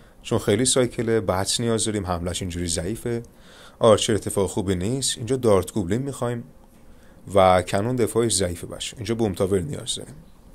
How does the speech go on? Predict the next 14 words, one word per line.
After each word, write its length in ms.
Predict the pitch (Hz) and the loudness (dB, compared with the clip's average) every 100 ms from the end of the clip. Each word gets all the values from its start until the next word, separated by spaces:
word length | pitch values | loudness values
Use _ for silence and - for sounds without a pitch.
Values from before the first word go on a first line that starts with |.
| - - - - - - - - - - - - - - | -20 -20 -20 -20 -20 -20 -20 -20 -20 -20 -20 -20 -20 -14
بسیار 360 | - 107 - 107 | -4 0 4 4
دک 220 | 95 92 | 4 0
سختیه 520 | 98 - 120 131 131 | 0 0 -2 -4 -2
چون 200 | 123 127 | -2 -2
خیلی 500 | 117 - 202 117 139 | -6 -2 0 0 -2
سایکله 680 | 117 - 117 110 117 110 110 | -2 0 -2 -2 -4 -2 -2
و 340 | 90 90 87 85 - - - - - - - - - - - - - - - | -2 -4 -4 -8 -14 -20 -20 -20 -20 -20 -20 -20 -20 -20 -20 -20 -20 -20 -10
دک 180 | 110 107 | -4 0
سختیه. 480 | - 87 - - - - - - - - - - - | 2 2 0 -12 -14 -20 -20 -20 -20 -20 -20 -20 -14
منم 460 | - 101 92 101 110 | -10 -4 0 0 2
بعید 180 | 104 | 0
می‌دونم 320 | 104 90 90 87 | 0 -6 -6 -6
بتونم 360 | 90 110 107 | -8 -8 -8
باش 340 | 107 107 - | -8 -8 -12